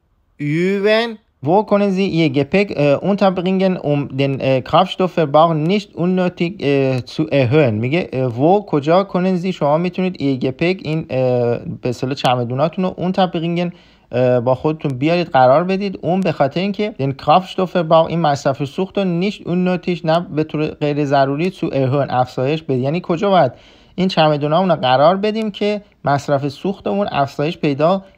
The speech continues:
نکنه؟ خب باید تو صندوق عقب بذاریم دیگه، تو صندوق عقب تعبیه شده برای اینکه چمدون بذاریم و دینامیک ماشین هم به هم نذاریم که مصرف سوختمون افزایش پیدا نکنه. خب گزینه آ میگه hinter den، äh، Vordersitzen، میگه، äh،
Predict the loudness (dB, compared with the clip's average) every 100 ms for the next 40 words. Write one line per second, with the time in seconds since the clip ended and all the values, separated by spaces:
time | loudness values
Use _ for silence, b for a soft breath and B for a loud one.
0 | -8 0 2 2 -2 -2 2 2 2 -2
1 | 0 0 4 4 4 2 0 0 0 0
2 | -2 -4 -4 -4 -2 0 0 0 0 0
3 | 0 -4 -4 -2 2 2 0 -4 -6 -2
4 | -4 -2 -2 -2 -2 -2 -4 -4 -4 -4
5 | -6 b b b -4 2 2 2 0 0
6 | -2 -4 -2 -2 -2 -2 0 0 -2 0
7 | -2 0 -2 0 -4 -4 -2 -2 -2 -6
8 | -6 -6 -4 -2 -4 b b b -4 -2
9 | -2 -4 -4 -4 2 2 2 0 b b
10 | -4 2 2 0 -4 -4 -2 -2 0 -2
11 | -2 -2 0 0 2 0 0 -4 -2 0
12 | 2 0 0 0 2 0 0 -6 -4 -4
13 | -2 -4 -6 -8